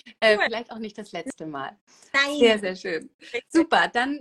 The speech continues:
Speaker 1: ähm, du, vielen Dank für die Insights und genau, besucht, äh, die Seite Pl-, Please Pinch Me Hard. <laughs>
Speaker 2: Das
Speaker 1: Genau, oder Give It To Me, das Buch. Ist wirklich, äh, lesenswert und, ähm,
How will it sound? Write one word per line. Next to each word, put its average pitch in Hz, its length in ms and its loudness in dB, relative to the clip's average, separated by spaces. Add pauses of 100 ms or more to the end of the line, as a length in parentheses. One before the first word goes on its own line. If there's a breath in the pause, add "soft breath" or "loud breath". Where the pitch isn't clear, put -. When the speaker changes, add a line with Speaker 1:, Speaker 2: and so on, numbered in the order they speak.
Speaker 1:
ähm, 247 500 -4
du, 254 160 -12
vielen 302 260 -8
Dank 277 200 -10
für 269 60 -12
die 233 120 -10
Insights 285 480 -6
und 247 140 -8
genau, 208 260 -2
besucht, 208 480 -10
äh, 240 440 -4
die 226 120 -6
Seite 269 440 -4
Pl-, - 420 -8
Please - 320 -8
Pinch - 380 -4
Me 247 200 -4
Hard. 247 360 -2
<laughs> - 600 0
Speaker 2:
Das 339 260 0 (800 loud breath)
Speaker 1:
Genau, 208 340 4
oder 170 140 0
Give 277 320 -4
It 247 160 -12
To 269 80 -6
Me, 240 200 -2
das 202 200 -6
Buch. 208 420 -4 (480 loud breath)
Ist 214 240 -6
wirklich, 208 480 -8
äh, 196 200 2
lesenswert 175 840 -4
und, 190 380 -8
ähm, 175 300 -4